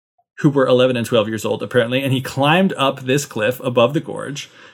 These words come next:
and he threw, uh, both of these brothers into the gorge, and they died.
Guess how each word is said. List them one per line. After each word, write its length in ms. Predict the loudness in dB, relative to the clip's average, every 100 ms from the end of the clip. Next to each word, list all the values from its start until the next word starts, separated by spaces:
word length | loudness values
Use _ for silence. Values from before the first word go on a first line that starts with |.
| _ 0
and 360 | 4 4 4
he 440 | 0 -2 -2 -2 -4
threw, 800 | -8 -8 -4 0 0 0 0 -2 -8 _
uh, 320 | 0 2 0 -2 _ 2
both 220 | 2 2
of 80 | -2
these 120 | 0
brothers 500 | 2 0 -2 -6 -10 _ _ _ _ _
into 220 | 0 0
the 100 | 0
gorge, 500 | -4 -4 -4 -6 -14 -16 _ _ _ _
and 600 | -4 0 0 0 -4 -10 -16 _ -20 -20 _
they 120 | -2
died. 340 | -2 -6 -10